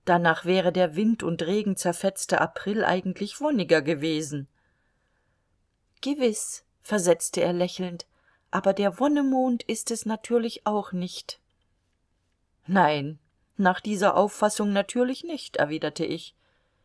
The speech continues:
"Sie sind ein Freund der Erwartung. Da wird der März mit seinem amtlichen Frühlingsanfang und seinen neun Sommertagen, diesen neuen Anweisungen auf Sonnenlicht,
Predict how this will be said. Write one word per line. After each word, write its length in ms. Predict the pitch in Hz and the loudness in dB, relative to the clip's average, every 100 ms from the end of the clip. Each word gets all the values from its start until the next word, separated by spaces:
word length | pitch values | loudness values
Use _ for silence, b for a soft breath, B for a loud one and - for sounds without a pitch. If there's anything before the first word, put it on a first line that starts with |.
| _ - | _ -10
"Sie 420 | 160 190 180 156 | -6 -2 -2 -4
sind 360 | 160 196 190 - | -6 -4 -2 -2
ein 160 | 175 | -2
Freund 460 | 175 - 175 180 - | -4 2 2 2 0
der 100 | 185 | 2
Erwartung. 800 | 165 156 202 262 - 135 139 143 _ b b b b _ _ | 2 2 0 -2 -4 -6 -6 -12 _ b b b b _ _
Da 260 | - 170 156 | -4 0 4
wird 200 | 170 170 | 4 6
der 100 | 151 | 2
März 560 | 165 226 175 - - | 4 2 0 -4 -10
mit 220 | 151 151 - | -10 -12 -4
seinem 340 | 143 139 139 | -2 -2 -2
amtlichen 540 | - 180 175 160 160 156 | -2 -2 -4 -8 -6 -8
Frühlingsanfang 920 | - 220 175 143 151 147 151 156 147 | -2 0 0 0 -2 -2 -2 -4 -4
und 120 | 151 | 0
seinen 380 | 180 180 160 147 _ | 4 4 2 -4 _
neun 460 | 151 165 202 220 185 | 0 2 4 2 2
Sommertagen, 840 | 202 226 170 - 147 143 143 143 _ _ _ | 2 2 0 0 -4 -4 -6 -14 _ _ _
diesen 480 | 180 160 165 143 170 | -4 -2 -6 -6 -2
neuen 340 | 170 208 196 - | 2 2 0 0
Anweisungen 800 | 196 196 165 151 151 160 160 | 0 2 2 2 0 -2 0
auf 200 | 143 147 | 0 -2
Sonnenlicht, 760 | - 180 208 165 151 170 - | 2 2 2 -2 -4 -6 -8